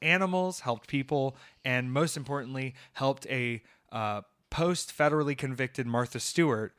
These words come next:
show that she can be both the most beautiful garden homemaker in the world and also a bad prison bitch who knows how to quilt your ass down. Right?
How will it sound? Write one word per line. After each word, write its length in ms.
show 320
that 160
she 160
can 140
be 140
both 420
the 80
most 240
beautiful 400
garden 440
homemaker 560
in 80
the 80
world 400
and 160
also 560
a 120
bad 340
prison 380
bitch 380
who 120
knows 240
how 100
to 80
quilt 320
your 200
ass 260
down. 420
Right? 320